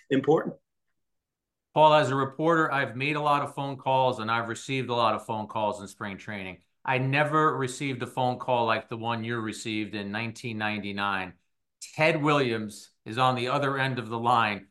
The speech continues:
Speaker 2: You'd been struggling in spring training. Your sister Molly was interviewing him for a story.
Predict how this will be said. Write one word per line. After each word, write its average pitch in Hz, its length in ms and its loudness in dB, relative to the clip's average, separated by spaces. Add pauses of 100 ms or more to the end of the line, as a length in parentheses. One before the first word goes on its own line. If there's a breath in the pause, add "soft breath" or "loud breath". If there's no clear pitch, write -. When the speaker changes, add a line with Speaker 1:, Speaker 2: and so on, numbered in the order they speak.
(200)
Speaker 2:
You'd 127 160 -2
been 127 100 0
struggling 156 580 2
in 131 60 0
spring 127 320 -4
training. 160 560 -2 (320)
Your 123 100 0
sister 151 380 0
Molly 147 440 6
was 127 240 0
interviewing 139 580 0
him 135 220 0
for 123 200 0
a 110 60 0
story. 139 680 0